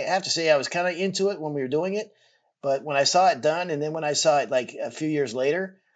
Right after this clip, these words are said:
it was really, really cool. And, uh, I mean, that was a huge deal for her, man. She was thrilled to death. And, um,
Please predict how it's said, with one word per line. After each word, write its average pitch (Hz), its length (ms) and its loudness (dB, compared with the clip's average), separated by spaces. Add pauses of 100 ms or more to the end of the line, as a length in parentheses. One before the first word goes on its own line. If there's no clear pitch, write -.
(200)
it 175 80 -16
was 139 120 -4
really, 190 460 2
really 131 280 0
cool. 110 460 -6 (220)
And, 127 380 -8
uh, 123 340 -4 (100)
I 123 60 -14
mean, 120 220 -10
that 135 120 -6
was 127 140 -6
a 113 140 -6
huge 123 540 -6
deal 127 200 -4
for 110 140 -12
her, 107 180 -8
man. 104 240 -12
She 117 160 -12
was 110 160 -8
thrilled 113 240 -8
to 101 60 -10
death. 95 340 -8 (640)
And, 110 320 -8
um, 104 300 -2